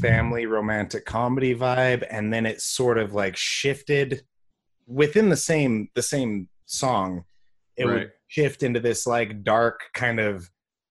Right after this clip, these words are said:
Speaker 1: eerie-ish sort of
Speaker 2: Like music you'd hear in, like, Basic Instinct or, like, some
Speaker 1: Yeah.
Speaker 2: kind of, like, crime thriller.
Speaker 1: Yeah, it was very,
Speaker 2: Uh,
Speaker 1: very weird. It was like, it went from, like, Beethoven,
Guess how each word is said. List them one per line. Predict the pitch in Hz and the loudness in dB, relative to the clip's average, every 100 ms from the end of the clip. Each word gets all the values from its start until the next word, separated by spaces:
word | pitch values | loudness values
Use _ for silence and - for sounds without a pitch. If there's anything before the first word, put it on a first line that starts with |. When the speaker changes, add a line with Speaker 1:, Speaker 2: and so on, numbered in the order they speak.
| _ _ | _ _
Speaker 1:
eerie-ish | 131 127 127 113 104 98 - - | 2 4 6 4 0 -2 -8 -8
sort | - - - - - 104 | -8 -6 -6 -6 -8 -2
of | |
Speaker 2:
Like | 135 131 | -2 2
music | 127 131 135 127 | 2 2 2 2
you'd | 123 | 2
hear | 117 120 | 4 2
in, | 113 | 0
like, | 104 98 98 | -2 -4 -4
Basic | 107 101 107 - | -4 -4 -8 -4
Instinct | 101 101 98 101 92 95 - | -4 -4 -6 -8 -8 -8 -2
or, | 123 | 0
like, | 139 143 | 0 0
some | 170 | -4
Speaker 1:
Yeah. | 90 | -6
Speaker 2:
kind | 95 113 | -8 -6
of, | |
like, | 101 95 | -6 -8
crime | - 117 104 101 | -8 -4 -4 -4
thriller. | 98 98 87 87 - _ - _ - | -6 -6 -6 -10 -16 _ -20 _ -4
Speaker 1:
Yeah, | 131 90 | -2 0
it | |
was | 104 107 | -2 -4
very, | 107 165 180 | 0 4 4
Speaker 2:
Uh, | 139 95 | 2 -2
Speaker 1:
very | 87 95 | -8 -12
weird. | 101 135 139 90 82 | -10 -4 -2 -2 -2
It | |
was | 113 127 | 0 4
like, | 143 | 4
it | 127 135 | 2 2
went | 160 175 | 0 0
from, | - 175 | 2 2
like, | 147 117 | 2 0
Beethoven, | 123 139 139 175 165 170 170 170 | 0 2 2 4 4 4 2 2